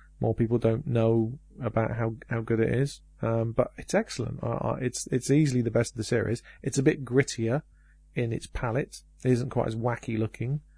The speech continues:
because that's 'cause it's set in a town as opposed to a shopping mall, but it's still full of absolutely mental characters and some really solid acting and some, some, some nice scripts and some really quite likable characters. But, um,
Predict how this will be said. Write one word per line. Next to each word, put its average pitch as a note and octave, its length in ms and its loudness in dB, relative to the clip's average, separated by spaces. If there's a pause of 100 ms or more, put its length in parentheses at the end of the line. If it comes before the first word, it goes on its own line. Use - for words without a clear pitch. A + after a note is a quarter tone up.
(320)
because B2 240 2
that's - 200 -2
'cause B2 120 -2
it's - 80 -8
set - 140 0
in A#2 80 -4
a G#2+ 40 -2
town G#2+ 360 -4
as G#2+ 100 -4
opposed G#2+ 280 -6
to A2 60 -4
a G#2 40 -4
shopping A2+ 380 -4
mall, A#2 300 0 (120)
but A#2 240 0
it's - 180 -6
still C#3+ 260 4
full B2 240 -2
of A2 220 -2
absolutely A#2+ 480 -6
mental A2+ 380 -4
characters A#2 480 -4 (360)
and B2 380 -2
some D#3 260 -2
really D#3+ 320 4
solid F3 340 2
acting A#2+ 480 -2
and A#2 180 -2
some, B2 320 -4
some, B2 420 -4
some C3 240 -4
nice C3+ 200 0
scripts - 420 0
and A#2+ 140 -6
some B2 200 -4
really B2+ 260 2
quite C3 200 0
likable C3 400 0
characters. - 560 -8 (480)
But, A#2 320 0
um, A#2+ 400 -2